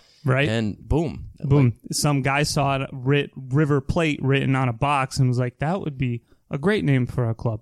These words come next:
Speaker 1: So it's been called River Plate ever since. They were called, I mean, they, uh, actually wore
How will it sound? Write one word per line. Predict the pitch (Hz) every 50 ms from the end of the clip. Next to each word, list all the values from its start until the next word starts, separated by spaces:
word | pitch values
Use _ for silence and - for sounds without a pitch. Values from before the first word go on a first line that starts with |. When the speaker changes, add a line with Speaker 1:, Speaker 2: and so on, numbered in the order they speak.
| _ -
Speaker 1:
So | - 156 160 180 214 - - - _ _ _ -
it's | 143 - -
been | 143 135 127
called | 147 147 139 131 123
River | 127 127 120 120 113
Plate | - 135 127 123 123 131
ever | 131 120 113 120 113
since. | - - 190 202 208 - - - - _ _ _ _ _ _ _ _ -
They | - 139 135
were | 131 131 127 117
called, | - - - - 160 160 160 160 160 160 - -
I | 147 139
mean, | 139 139 135 135
they, | 139 135 135 131
uh, | - 131 131 - -
actually | 143 147 151 - - - 139 123
wore | 113 113 120 135 147 143 143 139 127 127